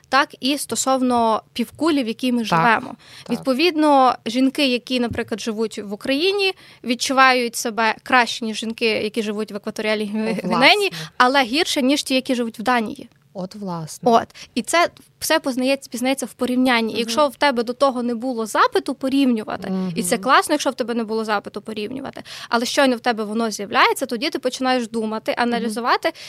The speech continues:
Speaker 1: і тоді ти починаєш підмічати ці всі проблеми і питання, і чим більше ти занурюєшся в це питання, тим більше різних нерівностей ти починаєш підмічати.
Speaker 2: Мгм.
Speaker 1: І інколи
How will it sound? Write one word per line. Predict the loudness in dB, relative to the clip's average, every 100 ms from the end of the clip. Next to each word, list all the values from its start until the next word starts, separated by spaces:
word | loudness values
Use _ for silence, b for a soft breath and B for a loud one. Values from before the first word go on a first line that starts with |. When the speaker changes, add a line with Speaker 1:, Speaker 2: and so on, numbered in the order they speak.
| B
Speaker 1:
і | -4
тоді | -2 -2
ти |
починаєш | -2 -2 2 2 0
підмічати | -4 0 2 2 2 2 0
ці | -6 -6
всі | -4 -4 -6
проблеми | -6 -2 0 0
і | -6
питання, | -2 -2 0 -4
і |
чим | -4 -2
більше | -2 -2 -4
ти | -6
занурюєшся | -4 0 0 -2 -4
в |
це | -8
питання, | -8 -8 -10 -10 -14 B B B
тим | 0 2
більше | 4 2 2 0 0
різних | 0 -2 -4 -4
нерівностей | -2 -2 -4 -4
ти | -4
починаєш | -4 -6 -6 -6 -6
підмічати. | -6 -6 -2 0 0 -2 _
Speaker 2:
Мгм. | -6 -4 -2 -6 B -2
Speaker 1:
І | 2 4 4 2
інколи | 0 2 0 2 2 0